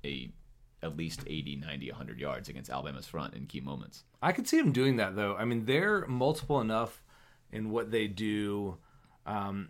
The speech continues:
Speaker 2: and they, you're right, they do depend on him a lot, but they have some weapons. They have a decent running back. They have some good receivers.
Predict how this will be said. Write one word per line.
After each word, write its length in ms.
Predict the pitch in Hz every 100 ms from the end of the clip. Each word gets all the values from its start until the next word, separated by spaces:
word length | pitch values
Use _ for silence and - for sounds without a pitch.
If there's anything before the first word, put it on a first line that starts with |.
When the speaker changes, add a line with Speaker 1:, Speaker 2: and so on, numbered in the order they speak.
| -
Speaker 2:
and 100 | 127
they, 100 | 135
you're 280 | 127 123 139
right, 120 | 101
they 100 | 113
do 260 | 110 156
depend 580 | 160 107 117 - 131 147
on 140 | 156 156
him 460 | 165 170 170 160 - - - -
a 100 | 101
lot, 560 | 101 92 98 117 139 - -
but 460 | 107 123 110 104 - _ _ _ _ - - -
they 140 | 123 156
have 160 | 208
some 180 | 208 185
weapons. 680 | 123 120 147 156 165 165 - - _ _ _ _ _
They 140 | 104 120
have 140 | 131
a 80 | 117
decent 400 | 104 131 135 107
running 260 | 110 120
back. 300 | 117 117 117
They 80 | -
have 120 | 107
some 200 | 107 127
good 160 | 107 113
receivers. 840 | 110 104 98 107 117 113 107 101